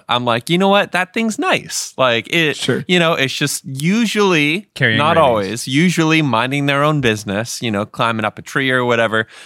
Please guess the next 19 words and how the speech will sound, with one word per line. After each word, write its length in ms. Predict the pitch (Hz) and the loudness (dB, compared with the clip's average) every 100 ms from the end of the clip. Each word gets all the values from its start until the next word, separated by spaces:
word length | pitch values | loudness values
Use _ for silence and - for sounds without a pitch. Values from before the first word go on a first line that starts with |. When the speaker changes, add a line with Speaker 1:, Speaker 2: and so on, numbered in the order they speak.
| - | -8
Speaker 1:
Sometimes 440 | - 151 170 160 | -2 0 0 0
they 100 | 147 | 0
can 140 | 131 120 | -2 -2
get 160 | 123 | 0
a 60 | 113 | 2
little 240 | 107 101 | 0 0
aggressive, 600 | 95 90 87 - - - - | -2 -4 -6 -8 -20 -20 -16
but 400 | 98 92 85 - _ _ _ _ - | -2 0 0 -4 _ _ _ _ -12
Speaker 2:
Aggro. 240 | 135 165 | -10 -6
Speaker 1:
minus 600 | 107 113 131 185 220 - | -2 0 0 0 0 0
those 280 | - 165 170 | 2 2 2
ones, 240 | 139 120 120 | 0 -4 -2
take 200 | 147 135 | -4 2
those 200 | 151 151 | 2 2
ones 200 | 147 131 | -2 -2
out 120 | 123 | -4
of 80 | 120 | -4
the 140 | 117 | -8
equation. 580 | 104 113 104 95 98 | -6 -4 -4 -4 -6